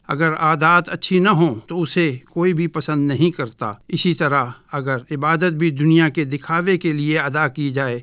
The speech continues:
تو اللہ تعالیٰ کے حضور اس کی کوئی قدر و قیمت نہیں ہوتی، اس لیے کہ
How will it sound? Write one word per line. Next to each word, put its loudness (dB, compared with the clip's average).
تو -4
اللہ 0
تعالیٰ -2
کے -4
حضور 0
اس -8
کی -6
کوئی 0
قدر -6
و -2
قیمت -2
نہیں 4
ہوتی، -6
اس -6
لیے 4
کہ -4